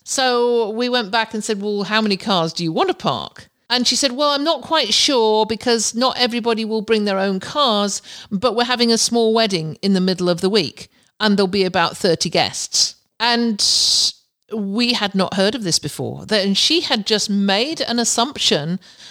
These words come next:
that she was, she and her hus-, she and her new husband and, and their two kids were going to occupy the property. They were going to sleep overnight, but it would be perfectly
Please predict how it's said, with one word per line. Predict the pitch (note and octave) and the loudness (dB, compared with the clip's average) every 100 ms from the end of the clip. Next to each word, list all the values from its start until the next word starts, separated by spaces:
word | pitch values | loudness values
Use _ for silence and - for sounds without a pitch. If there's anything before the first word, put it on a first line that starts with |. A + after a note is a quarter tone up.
| - - G#3+ | -20 -18 -14
that | F#3+ B3 A3 G#3 - - - - - - _ | -4 0 0 0 -4 -2 2 2 0 -4 _
she | - - - - B3 | 0 0 2 2 2
was, | A#3+ A#3+ - | 2 0 0
she | - B3 | 2 2
and | |
her | A#3+ | 2
hus-, | A3 A#3 A3 | 2 0 0
she | - G#3+ | 0 2
and | G3 | 2
her | F3+ | 0
new | F#3 B3+ E4 | 2 2 0
husband | B3+ A3+ - G#3 G3 B3+ D4 - - - - | 0 -2 0 0 0 -2 -4 -6 -10 -20 -4
and, | A3 G#3 F#3+ F#3 F#3 - | 0 2 2 0 -2 0
and | G3+ | 0
their | F#3+ F3 | 2 0
two | F3 - B3+ | 0 -2 -2
kids | - A#3+ E3+ G3 - - - _ _ _ | -4 0 0 0 -4 -6 -10 _ _ _
were | G3+ G3+ G#3+ G#3 | -8 0 2 2
going | G3 G#3 A3 A3 G#3+ | 0 0 0 0 -2
to | - - A3+ F#3+ F3+ F3 F3 - | -2 0 0 2 2 2 0 -2
occupy | B3+ A#3+ C4 G#3+ F3 | -4 -2 -2 0 0
the | D#3+ | -2
property. | F3 C#3+ D3+ D#3 G3+ | -2 -4 -4 -4 -4
They | - G#3+ | 0 0
were | F#3+ | 0
going | G3 F#3 | 0 0
to | F#3 E3 E3 - _ _ _ _ | 2 0 -2 -8 _ _ _ _
sleep | - A3 A3+ - | -2 0 0 0
overnight, | G3 F3 D#3+ D#3+ F#3+ D3+ - - - _ _ _ | 2 2 2 2 2 0 -6 -6 -6 _ _ _
but | F3+ A#3 | 0 2
it | A3 | 2
would | G#3+ | 0
be | G#3+ | -2
perfectly | - - C#4+ C#4+ C4 - A#3+ | -4 0 0 0 -2 0 0